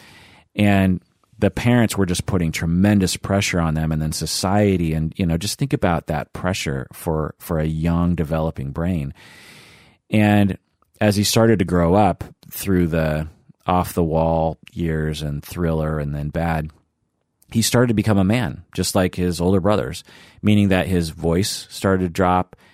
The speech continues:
his body was changing. And I think that that was very distressing for him. And I think that he wanted to retain his childhood qualities because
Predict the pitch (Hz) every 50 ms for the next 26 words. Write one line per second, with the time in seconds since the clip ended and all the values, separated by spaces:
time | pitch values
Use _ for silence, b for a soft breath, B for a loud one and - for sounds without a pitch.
0 | b b b b b - 95 87 82 82 80 - 82 80 82 82 87 90 87 87
1 | 85 - - - 92 87 87 87 85 85 90 87 87 92 b b b b b b
2 | b b _ - 95 92 90 87 85 - - 113 113 120 - - 104 95 92 87
3 | - _ _ - 92 80 85 92 80 80 92 90 95 95 87 87 - - - 90
4 | 92 - - 92 85 82 - 73 71 - - - - - 104 - _ b b b
5 | b b b b b b b _ - 92 90 87 87 87 85 85 87 - - -
6 | 87 87 - - 104 107 - - 98 87 - - - - 92 90 87 85 85 85
7 | 82 - - - 87 90 95 95 101 101 87 - - 95 87 85 82 - - -
8 | - - 107 101 95 92 82 78 73 73 76 73 - _ _ _ _ _ _ _
9 | _ - - 98 87 85 85 82 82 78 - - - _ _ _ _ _ - _
10 | - - - 95 95 92 90 85 90 78 - - - 95 101 104 95 80 71 69
11 | 73 - - 82 73 - - 82 80 78 76 - - -